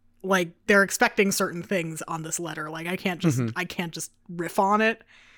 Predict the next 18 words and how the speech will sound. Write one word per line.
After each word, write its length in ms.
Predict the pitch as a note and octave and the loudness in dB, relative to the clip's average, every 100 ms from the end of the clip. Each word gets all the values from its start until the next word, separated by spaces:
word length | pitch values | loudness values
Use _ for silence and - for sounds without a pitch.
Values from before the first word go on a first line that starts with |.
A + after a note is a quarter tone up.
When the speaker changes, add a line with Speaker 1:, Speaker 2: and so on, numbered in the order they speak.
| - - _ _ _ _ _ _ _ | -20 -20 _ _ _ _ _ _ _
Speaker 1:
And 160 | F#3 F#3+ | 4 4
it's 180 | F3+ | 4
like, 360 | F#3+ F#3+ F3+ - _ _ _ _ _ _ _ _ | 2 2 2 -2 _ _ _ _ _ _ _ _
every 260 | A3 G3+ A#3+ | 6 8 6
single 260 | A3+ A3 | 6 4
time 160 | G3+ G3+ | 4 4
I 80 | F#3+ | 4
send 200 | G3+ G3 | 2 0
one, 120 | F#3 | 0
I'm 160 | F3+ F#3+ | 0 0
like, 260 | F3+ F3 _ _ | -2 -4 _ _
that 260 | F#3 G3+ G#3 | 4 6 6
tells 240 | A#3 A#3 | 6 6
them 160 | G3+ G#3 | 6 2
absolutely 580 | - F3 - F#3 E3 E3 | 2 -2 -2 -4 -4 -8
nothing 300 | C3 - - | -10 -12 -12
about 240 | A2+ - | -12 -12
me. 220 | F#2+ G#2+ | -16 -18